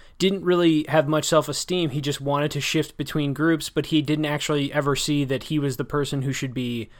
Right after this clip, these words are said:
I mean, he uses, like, cliches around American rom-coms. Like, I think he says, like, "Get the girl," or "Win the girl,"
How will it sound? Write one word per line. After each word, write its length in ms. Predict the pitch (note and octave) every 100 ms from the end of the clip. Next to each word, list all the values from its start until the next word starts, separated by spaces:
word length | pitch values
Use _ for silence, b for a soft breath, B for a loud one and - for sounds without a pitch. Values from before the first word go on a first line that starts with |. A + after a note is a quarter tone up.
| B B B B -
I 120 | F3
mean, 100 | F3
he 120 | E3
uses, 300 | A3 F#3+ E3
like, 260 | D3+ C#3+ -
cliches 520 | - E3+ D#3+ D#3+ D3+
around 260 | C#3+ C#3+ C#3+
American 440 | C#3+ C#3+ C#3+ C#3
rom-coms. 480 | C3 C3+ C3 C#3+ B2
Like, 160 | A#2 C3+ C#3
I 80 | -
think 320 | - D#3 D3+
he 80 | C#3
says, 160 | C3+ C3+
like, 180 | C3+ A#2+
"Get 200 | G3 -
the 80 |
girl," 320 | D3+ D3 C#3 C3+
or 380 | B2 A#2 A2 B B B
"Win 280 | D3 F#3 E3+
the 100 | D#3
girl," 300 | D3 D3